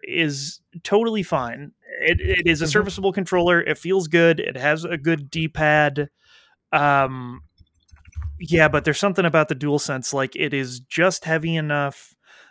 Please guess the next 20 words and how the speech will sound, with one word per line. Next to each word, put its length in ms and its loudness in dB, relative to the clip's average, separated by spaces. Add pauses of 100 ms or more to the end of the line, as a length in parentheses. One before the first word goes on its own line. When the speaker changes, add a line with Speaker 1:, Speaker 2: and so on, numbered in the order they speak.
(120)
Speaker 1:
I 120 4
think 360 -6
that 280 -2
the 420 2
haptic 420 -2
feedback 680 -2 (180)
in 220 -2
it 240 -4
is 240 -6
really 240 -4
cool. 420 0
The 140 -4
way 140 -2
the 100 -10
triggers 400 -2
Speaker 2:
Yep. 80 -10
Speaker 1:
resist 480 -2
is 400 -6
very 240 0
neat. 400 -8